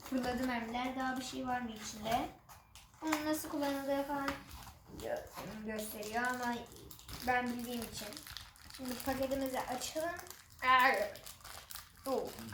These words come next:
açtık. Hop. Şimdi dört tane çıkartalım. Bir, iki, üç ve son olarak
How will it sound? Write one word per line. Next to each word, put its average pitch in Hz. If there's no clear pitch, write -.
açtık. 247
Hop. 294
Şimdi 254
dört 403
tane 302
çıkartalım. 254
Bir, 240
iki, 269
üç 294
ve 269
son 269
olarak 226